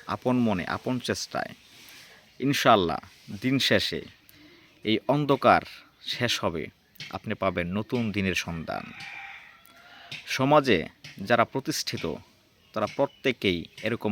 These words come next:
লড়াই করতে করতেই তাদের জীবন সাফল্যের দ্বার প্রান্তে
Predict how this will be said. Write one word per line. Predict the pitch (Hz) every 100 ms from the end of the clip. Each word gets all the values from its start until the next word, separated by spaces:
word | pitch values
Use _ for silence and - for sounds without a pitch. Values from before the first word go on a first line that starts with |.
| 95
লড়াই | 107 110 101
করতে | - 104 -
করতেই | 98 104 - 98
তাদের | 85 95 90 82 - - - - - - -
জীবন | 98 110 104 85 - - -
সাফল্যের | - 120 - 113 98 85 - -
দ্বার | 98 117 117
প্রান্তে | - 104 92 92